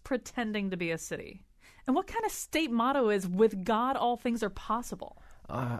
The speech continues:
Speaker 2: okay, n-, now you're talking about Ohio.
Speaker 1: Am I, Dave? And you know that how? I mean, that's what really frosts my mug about Connecticut.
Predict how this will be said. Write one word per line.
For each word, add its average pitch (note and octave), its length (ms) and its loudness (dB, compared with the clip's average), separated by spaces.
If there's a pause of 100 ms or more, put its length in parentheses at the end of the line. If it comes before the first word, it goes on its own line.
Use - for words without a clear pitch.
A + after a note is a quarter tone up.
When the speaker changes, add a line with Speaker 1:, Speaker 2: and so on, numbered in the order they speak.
Speaker 2:
okay, A2+ 320 -2 (100)
n-, C2+ 120 -12 (120)
now D3 240 4
you're E3+ 200 2
talking C3 340 -2
about G#2 320 0 (200)
Ohio. F#2+ 720 0 (580)
Speaker 1:
Am F4 180 2
I, G#4 240 0 (140)
Dave? F#4+ 420 -2 (120)
And C#4 120 0
you D4+ 80 2
know D#4 140 6
that C4 240 2
how? G3+ 380 -4 (180)
I - 40 2
mean, C#4 200 8
that's E4 260 0
what A3 220 0
really D#4+ 220 0
frosts D4+ 540 0
my B3+ 200 2
mug A3 320 2
about F3 180 -4
Connecticut. G#3 460 -4